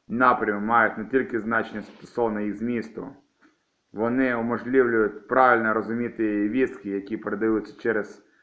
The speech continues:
залізну заслону в обидвох напрямках через радіо, пресу і різні публікації. Завдяки власним інформаціям про процеси події в Совєтському Союзі,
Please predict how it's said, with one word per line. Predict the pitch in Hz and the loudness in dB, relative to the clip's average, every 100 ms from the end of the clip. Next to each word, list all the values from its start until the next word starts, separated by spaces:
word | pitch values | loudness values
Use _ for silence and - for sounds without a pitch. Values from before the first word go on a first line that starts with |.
| _ | _
залізну | 101 101 120 127 113 | -8 0 0 0 -2
заслону | 104 104 - 120 110 98 92 | -6 -8 -4 -2 -2 -4 -6
в | |
обидвох | 104 101 110 117 117 110 | -6 -4 -2 0 -2 0
напрямках | 117 117 110 - - | 0 0 -6 -10 -8
через | - 107 139 | -2 -2 0
радіо, | 117 113 104 | 2 2 0
пресу | 95 110 110 110 95 | -2 -2 -2 -2 -8
і | 101 110 | -4 -2
різні | 120 107 107 98 95 - _ | -2 -2 -6 -8 -10 -20 _
публікації. | - 107 117 - 113 98 - - - - _ _ _ _ _ _ _ _ _ _ _ _ _ _ | -8 -4 -4 0 0 0 -6 -14 -14 -20 _ _ _ _ _ _ _ _ _ _ _ _ _ _
Завдяки | 104 110 120 120 135 120 | -4 -2 -2 0 2 2
власним | 120 131 127 120 | 4 4 4 -2
інформаціям | 113 120 120 131 123 117 98 | -4 -2 2 2 2 0 -4
про | 107 | -4
процеси | 113 110 123 120 107 | -4 -4 0 -2 -2
події | 104 107 113 113 | -6 -6 -2 -2
в | 104 | -2
Совєтському | - 113 110 110 104 | -2 -4 -4 -8 -6
Союзі, | - 117 127 104 101 92 | -2 0 0 -2 -6 -8